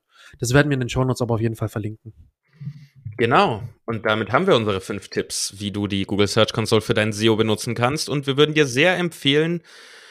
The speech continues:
Speaker 2: mindestens mal vier davon regelmäßig umzusetzen. Ob du jetzt andauernd auf die Berichte guckst, ob irgendwo ein kanonischer Tag ist oder nicht, äh, sei mal dahingestellt. Aber die anderen vier würden wir dir auf jeden Fall sehr ans Herz legen. Ähm, du sparst dir einfach eine Menge Zeit und auch Geld, weil du's nicht mit irgendwelchen teuren Tools machen musst.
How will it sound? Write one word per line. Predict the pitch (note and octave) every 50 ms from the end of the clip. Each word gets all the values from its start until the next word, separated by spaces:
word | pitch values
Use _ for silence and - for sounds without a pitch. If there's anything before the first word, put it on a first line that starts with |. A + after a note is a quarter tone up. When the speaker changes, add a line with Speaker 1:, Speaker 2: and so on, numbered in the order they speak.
| - - - _ -
Speaker 2:
mindestens | C3 E3 G3 F#3+ - - E3+ D#3
mal | F#3 E3+ E3
vier | D#3+ - - E3 F#3+
davon | F#3 E3+ - F3 D#3
regelmäßig | D3+ D#3+ D#3 D#3 D3+ C#3+ C#3+ C#3 D3
umzusetzen. | D3+ D#3 - - A2+ A2 G#2 F#2+ - A#2 A2
Ob | - -
du | B2
jetzt | A2+ -
andauernd | A#2 A#2 A#2 G#2+ A2+ B2 B2+ B2+ B2+
auf | A#2 -
die | - A#2
Berichte | G#2+ A2+ - B2+ - - B2
guckst, | - - - - - A2+
ob | A2 - -
irgendwo | F#2+ A2+ A#2 G#2+ A2+ A2
ein | G#2+
kanonischer | A2+ A2+ A2 A2+ A#2 A2+ G#2+ A#2 G#2
Tag | - A#2 A#2 -
ist | B2 A#2 A2
oder | A#2 A2 A2
nicht, | A#2 C#3 - - - - -
äh, | - G2 D#2+
sei | A2+ A2 B2 C#3
mal | D3+ D3
dahingestellt. | C3+ C#3+ E3+ F#3+ G3 F#3 - G3+ G3+ G#3+ G#3 - - - - - - - - - -
Aber | - C#3+ D3+
die | C#3 C3+
anderen | C#3+ E3 E3+ D3+ D3 C3+
vier | - - D#3+ D3+ B2+
würden | C3+ C3+ C#3
wir | C3+ C3
dir | C3 B2
auf | A#2+ -
jeden | C#3 C3 B2+
Fall | C3+ B2 A2+
sehr | A#2+ A#2+ B2
ans | A#2+ B2 A#2 -
Herz | C3 B2+ B2+ - - -
legen. | A2 G#2 G#2 A2 A#2 B2 C3 -
Ähm, | - G2+ G#2 G#2 G#2+ G#2+ G#2+ G#2 G2+ - _ _ _ _ _ _ _ _
du | - G#2+
sparst | - - A2 G#2+ A2+ -
dir | A#2 G2+
einfach | G#2+ A2
eine | G#2+ G2+
Menge | G2+ G#2 G#2 G2
Zeit | - A#2 A2+ -
und | G#2 B2+
auch | C#3 C3+ C3+
Geld, | E3 E3+ F3+ C#3+ B2
weil | A#2 A2+
du's | A2+ A2 - - - - -
nicht | G2+ A#2+ - -
mit | C3+ B2 -
irgendwelchen | - C3 A#2 A#2+ A#2 A#2
teuren | A2+ A#2+ A#2+ A#2 -
Tools | - F3+ D#3 - -
machen | G2 F2 F#2+ F#2+
musst. | G2 C#3+ E3+ - _